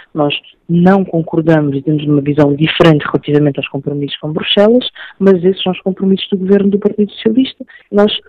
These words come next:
respeitamos e negociamos dentro desses compromissos, compromissos do déficit. Aquilo que é para nós difícil de compreender é como é que, eh, quando negociamos um,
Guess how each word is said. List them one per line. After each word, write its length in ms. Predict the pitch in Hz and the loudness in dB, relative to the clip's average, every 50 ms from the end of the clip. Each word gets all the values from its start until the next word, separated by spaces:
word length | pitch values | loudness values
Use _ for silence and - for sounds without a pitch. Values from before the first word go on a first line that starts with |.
| _ _ | _ _
respeitamos 720 | - - - - 185 175 - - 185 196 202 196 185 175 160 | -8 -6 -2 0 0 0 2 2 2 2 2 2 0 2 2
e 80 | 165 | 2
negociamos 640 | 165 170 165 160 170 - - - 180 185 190 180 170 | 2 2 2 0 -2 -2 2 4 4 4 4 2 2
dentro 320 | 156 180 190 185 - 175 160 | 4 4 4 4 2 0 0
desses 240 | 160 165 165 - - | 2 0 0 0 -4
compromissos, 600 | - 175 156 160 151 156 156 156 - - - - _ _ _ | -6 -6 -4 -4 -4 -4 -4 -4 -6 -10 -12 -12 _ _ _
compromissos 500 | - 165 165 - 156 156 160 147 - - - | -8 -6 -4 -4 -2 -2 -2 -4 -4 -6 -6
do 80 | 139 | -4
déficit. 520 | 127 123 113 - - - - - - - - _ _ - - - - - - - - - | -4 -4 -4 -4 -8 -18 -20 -20 -20 -20 -20 _ _ -20 -20 -18 -18 -18 -18 -14 -4 -2
Aquilo 280 | - 196 - - 247 247 | -2 -2 0 0 0 0
que 120 | - - | 2 0
é 20 | 240 | 0
para 180 | - - 208 | 2 2 2
nós 180 | 190 185 170 156 139 - - - | 2 2 0 0 -2 -8 -10 -8
difícil 420 | 180 180 175 - 185 - - 180 | -6 -6 -4 -4 -4 -6 -4 -6
de 60 | 165 _ | -6 _
compreender 640 | - 160 151 - - 156 147 139 135 131 127 127 131 135 - - _ - - - - - _ - | -6 -8 -8 -8 -8 -6 -6 -4 -2 -2 -2 -2 -4 -6 -10 -14 _ -20 -20 -20 -20 -12 _ 2
é 320 | 185 170 165 165 165 180 - - _ _ - - - - | 2 4 4 2 0 -2 -10 -14 _ _ -20 -20 -16 -8
como 200 | - 190 196 190 | -4 -2 0 0
é 60 | 190 | 0
que, 460 | 185 - - - 196 185 170 160 151 156 _ _ _ _ _ _ - | -2 -4 -4 -2 0 0 0 0 -4 -6 _ _ _ _ _ _ -8
eh, 240 | - 160 - - - - - | -8 -8 -8 -8 -14 -8 -2
quando 280 | - 190 190 185 180 | 0 2 2 2 0
negociamos 640 | 180 185 180 170 - - - 180 170 170 170 165 165 | 0 -2 -2 -2 -6 -6 -6 -4 -4 -4 -4 -2 0
um, 400 | 165 165 160 160 160 156 156 | 2 2 2 2 2 0 -2